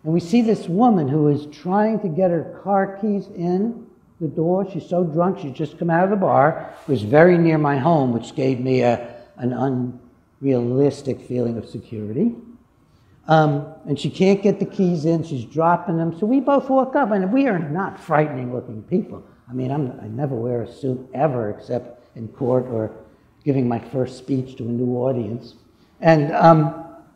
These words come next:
we go up and we say, "You know, we're not sure you can drive.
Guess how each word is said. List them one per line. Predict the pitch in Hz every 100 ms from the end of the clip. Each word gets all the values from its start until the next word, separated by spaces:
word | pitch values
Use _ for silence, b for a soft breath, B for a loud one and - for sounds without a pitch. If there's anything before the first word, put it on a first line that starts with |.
| _ _ _ _ _ _ -
we | 190
go | 233
up | 220
and | 190
we |
say, | 180 175 170 -
"You | 170
know, | 190 185 - - _ _ _ _ _ - 131 139 139
we're | 240
not | 330 262
sure | - 214
you | 208 165
can | - 110
drive. | - 117 254 269 90